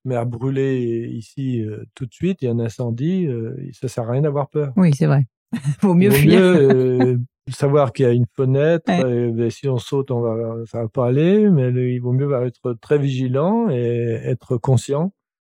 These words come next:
Speaker 1: plutôt que d'avoir peur. La peur, c'est très, très, et puis à cheval, on le voit bien, c'est les plus gros défauts qu'on a quand on,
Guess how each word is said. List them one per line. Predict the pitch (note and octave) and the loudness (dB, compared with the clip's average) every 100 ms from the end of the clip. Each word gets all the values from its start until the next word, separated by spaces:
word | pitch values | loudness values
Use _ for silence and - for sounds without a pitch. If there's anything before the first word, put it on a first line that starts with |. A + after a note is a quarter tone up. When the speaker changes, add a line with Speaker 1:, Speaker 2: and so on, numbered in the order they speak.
| _ _ _ | _ _ _
Speaker 1:
plutôt | - B2 C3+ | -4 0 2
que | |
d'avoir | B2 A#2+ A#2 | 2 2 -2
peur. | - C3 A#2 G#2 _ _ - | -2 -2 -2 -6 _ _ -6
La | G2+ | -2
peur, | D3 C#3 | 0 0
c'est | - A2+ - | -2 -8 -8
très, | A2 A2 | -8 -6
très, | - | 0
et | A#2+ A#2 A2 G#2+ G#2+ A2+ | 2 2 0 -4 -4 -4
puis | G#2 A#2+ | -2 -2
à | G2+ | -2
cheval, | - C#3 A#2+ | -2 0 2
on | A2 | 2
le | |
voit | A2+ C3 | 2 0
bien, | D#3 C3+ | 0 0
c'est | B2+ A#2+ | -4 -4
les | B2 A#2+ | -2 -2
plus | A2 C#3 | 0 2
gros | C3 C#3+ | 4 4
défauts | C3+ A2+ C#3+ C#3+ | 4 4 2 2
qu'on | A#2+ A#2+ | 2 4
a | C3+ | 2
quand | C#3 B2 | 2 0
on, | B2 A#2+ | 2 2